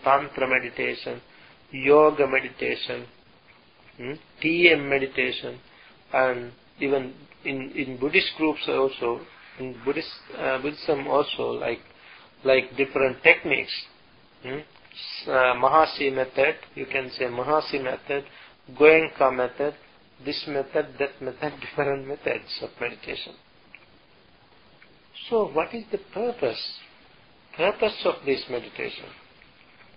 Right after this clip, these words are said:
Of course, Buddhist meditation, when you say Buddhist meditation, the Buddhists practice, uh, both samatha and vipassana.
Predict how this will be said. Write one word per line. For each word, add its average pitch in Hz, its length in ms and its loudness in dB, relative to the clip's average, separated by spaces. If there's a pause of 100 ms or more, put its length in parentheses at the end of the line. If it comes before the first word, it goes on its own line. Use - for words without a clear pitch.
(960)
Of 151 180 2
course, 196 140 4 (100)
Buddhist 170 340 2
meditation, 180 640 0
when 175 140 0
you 175 100 -2 (100)
say 170 140 2
Buddhist 147 400 -2
meditation, 147 800 -4 (1600)
the 175 220 2
Buddhists 180 380 0
practice, 196 440 6 (1040)
uh, 147 320 8
both 170 240 10 (200)
samatha 190 580 4
and 156 220 0
vipassana. 127 600 0